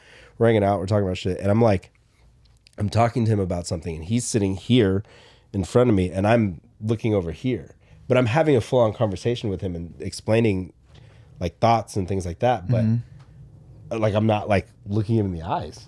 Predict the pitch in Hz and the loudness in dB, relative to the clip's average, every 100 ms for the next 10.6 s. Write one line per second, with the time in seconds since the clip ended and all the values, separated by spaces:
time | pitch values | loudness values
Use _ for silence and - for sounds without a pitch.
0 | 95 107 - 110 101 95 90 85 - - | -2 -2 0 -2 -2 -2 -6 -10 -14 -20
1 | - - - - - - - - - - | -20 -20 -20 -20 -14 -14 -14 -16 -20 -20
2 | - - - - - - - - - - | -20 -20 -20 -20 -16 -12 -12 -14 -16 -18
3 | - - - - - - - - - - | -20 -20 -20 -20 -20 -20 -20 -20 -20 -20
4 | - - - - - - - - - - | -8 0 2 0 -6 -12 -2 -2 -2 -14
5 | - - 127 123 127 117 117 117 117 120 | -16 0 4 4 4 2 -2 -4 -2 -2
6 | 123 107 104 107 - - - - - 113 | -2 -2 0 -2 -4 -12 -18 -18 -6 -4
7 | 117 104 101 87 98 104 - - - - | -4 -6 -6 -8 -6 -10 -10 -14 -16 -14
8 | 107 104 110 95 92 90 82 95 - 117 | -10 -8 -2 -2 -2 -4 -6 -6 0 4
9 | 117 113 - 90 - 104 110 107 101 - | 4 2 -2 -6 -4 -2 0 0 -2 -6
10 | 98 110 - 101 110 107 | -10 -10 -4 0 2 0